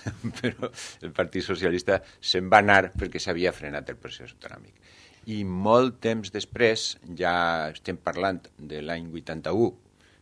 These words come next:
després d'un col d'estat, en què nosaltres pensem, com a partit, si nosaltres deixem que això vaja com està anant en un Consell Preautonòmic sense ninguna credibilitat, en una, en un govern que el que està fent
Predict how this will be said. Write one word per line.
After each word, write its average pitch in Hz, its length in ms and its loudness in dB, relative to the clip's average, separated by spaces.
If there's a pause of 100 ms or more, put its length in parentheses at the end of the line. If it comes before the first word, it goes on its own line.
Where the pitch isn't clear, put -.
després 76 480 -8
d'un 80 320 -10
col 80 220 -2
d'estat, 117 420 4 (140)
en 78 140 -12
què 73 120 -14
nosaltres 80 400 -10
pensem, 80 560 -6 (200)
com 71 160 -16
a - 80 -14
partit, 104 440 -6 (480)
si 87 320 -6
nosaltres 95 480 -4
deixem 101 320 -4
que 98 80 -4
això 98 240 -2
vaja 101 320 2 (220)
com 73 260 -10
està 90 300 -2
anant 95 320 0 (460)
en 71 140 -10
un 87 80 -8
Consell 85 320 -6
Preautonòmic 90 560 -4
sense 82 320 -8
ninguna 82 400 -6
credibilitat, 82 800 2
en 69 160 -6
una, 78 460 -8 (260)
en 73 160 -8
un 82 100 -8
govern 87 300 4
que 73 120 -8
el 73 120 -8
que - 80 -14
està 85 160 -6
fent 85 220 -6